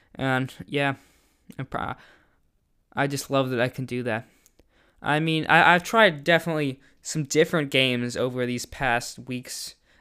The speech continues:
I think we're in, like, six weeks in all now, which is just insane. Uh, I've, I played Sea of Thieves for a bit with all my friends, which is really fun,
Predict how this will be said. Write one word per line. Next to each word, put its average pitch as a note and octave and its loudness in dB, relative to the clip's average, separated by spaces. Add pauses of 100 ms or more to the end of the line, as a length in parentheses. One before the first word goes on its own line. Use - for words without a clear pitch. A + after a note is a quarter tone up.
I D3 -4
think A3 -2
we're G3+ 2
in, F#3 4
like, C#3 2
six - 0
weeks D#3+ -2
in C#3 2
all C#3 4
now, F3+ 2
which B2+ 0
is A#2+ -4
just C#3 -4
insane. B2+ -2 (500)
Uh, C#3+ 6
I've, C#3+ 0 (260)
I - -8
played D3+ -2
Sea - 2
of G3 0
Thieves A3 2
for D#3+ 4
a C#3 4
bit C3+ 4
with C#3 -2
all C#3 4
my B2+ 2
friends, C3+ -2
which B2+ -10
is B2+ -6
really C#3 0
fun, C3 0